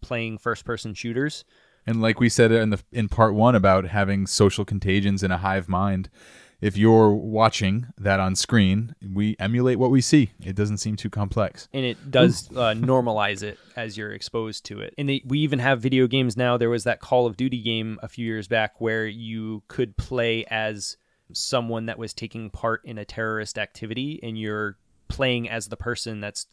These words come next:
Speaker 1: shooting people in an airport.
Speaker 2: What the heck are we
Speaker 1: Um,
Speaker 2: doing? That's
Speaker 1: so
Speaker 2: crazy.
Speaker 1: nuts. But yeah, so, like, uh, like you were saying, he's talking about, like,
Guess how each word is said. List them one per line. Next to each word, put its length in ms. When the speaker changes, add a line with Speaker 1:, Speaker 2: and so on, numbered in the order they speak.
Speaker 1:
shooting 500
people 340
in 140
an 80
airport. 440
Speaker 2:
What 160
the 80
heck 180
are 80
we 100
Speaker 1:
Um, 40
Speaker 2:
doing? 340
That's 200
Speaker 1:
so 80
Speaker 2:
crazy. 80
Speaker 1:
nuts. 380
But 320
yeah, 260
so, 220
like, 280
uh, 220
like 220
you 60
were 60
saying, 500
he's 200
talking 340
about, 280
like, 160